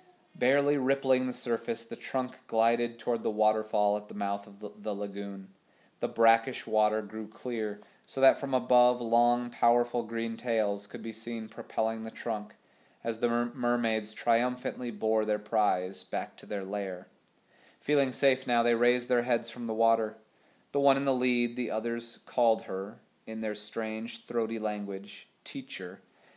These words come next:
turned and smiled at her school. Her long, thick hair was blonde. Her teeth, white and even, were human now, exposure to the trunk having completed her transformation from fish to mermaid.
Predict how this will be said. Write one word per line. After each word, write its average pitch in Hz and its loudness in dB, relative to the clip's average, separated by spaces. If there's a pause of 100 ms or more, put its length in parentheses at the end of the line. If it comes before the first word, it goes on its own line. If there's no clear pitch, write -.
(140)
turned 147 -4
and 127 -6
smiled 117 0
at 107 -2
her 110 -6
school. 104 -8 (680)
Her 143 2
long, 139 4
thick 135 -4
hair 120 0
was 113 0
blonde. 107 0 (520)
Her 135 -4
teeth, 135 -4
white 117 2
and 123 -6
even, 107 -6
were 117 -2
human 117 -6
now, 95 -6 (540)
exposure 131 0
to 131 -10
the 127 -6
trunk 123 -4
having 117 -2
completed 117 -8
her 127 -6
transformation 117 -8
from 104 -10
fish 107 -4 (160)
to 113 -8
mermaid. 104 -8